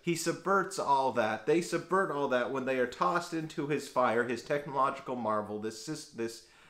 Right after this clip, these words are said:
uh, great crucible and furnace, and they walk out entirely unburned. It's like they, they, they would have been burned worse than a kitchen fire,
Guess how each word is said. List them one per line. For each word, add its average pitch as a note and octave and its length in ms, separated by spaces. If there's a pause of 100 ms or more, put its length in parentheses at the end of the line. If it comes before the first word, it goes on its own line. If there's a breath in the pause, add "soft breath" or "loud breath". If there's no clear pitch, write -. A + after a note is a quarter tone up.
(120)
uh, A2+ 180
great C3+ 480
crucible B2+ 640
and A2 100
furnace, A2 520 (320 loud breath)
and A#2+ 180
they A#2+ 120
walk A#2+ 380
out A#2 240
entirely G#2+ 680
unburned. G#2 720
It's G#2+ 160
like C3 260
they, C3+ 220 (160)
they, D3 280
they G3+ 180
would G#3+ 140
have G#3 80
been G#3+ 220
burned A3 260
worse G#3+ 260
than A3 100
a G#3+ 60
kitchen A#3+ 440
fire, C3+ 460